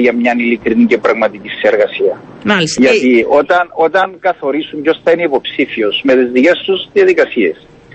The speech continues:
Speaker 1: καθορίσουν ποιο είναι το πρόγραμμα του. Εμείς δηλαδή θα είμαστε οι φτωχοί συγγενείς οι οποίοι θα πάμε είτε να το επικυρώσουμε το πρόγραμμα και τον υποψήφιο ή εάν ενδεχομένως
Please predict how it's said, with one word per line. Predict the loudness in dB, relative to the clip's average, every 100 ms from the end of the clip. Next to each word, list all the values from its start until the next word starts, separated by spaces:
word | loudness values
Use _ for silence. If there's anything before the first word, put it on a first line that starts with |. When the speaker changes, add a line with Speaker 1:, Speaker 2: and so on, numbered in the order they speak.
| -8
Speaker 1:
καθορίσουν | -4 0 0 0 -2
ποιο | -2
είναι | 0 0 -2
το | -2
πρόγραμμα | 2 0 2 0 -2 -8
του. | -10 -12 -14 -20 -20 -4
Εμείς | 0 2 2 0
δηλαδή | 2 2 2 -2
θα |
είμαστε | -4 -4 -2 -4
οι | 0
φτωχοί | -2 0
συγγενείς | 0 0 2 2 2 2
οι | 0
οποίοι | 0 0
θα | 0
πάμε | 2 2 0 -4
είτε | -6 0 2
να | 2
το | 0
επικυρώσουμε | -2 -2 0 2 2 0 0
το | 0
πρόγραμμα | 2 2 4 2 0
και | -6
τον | -4 -4
υποψήφιο | -6 -8 -2 -2 2 2 2 0 -8 -20 -4
ή | 2 4 4 2 0
εάν | 0 2 2
ενδεχομένως | -2 -8 -8 -6 -4 -2 0 -2 -4 -8 -16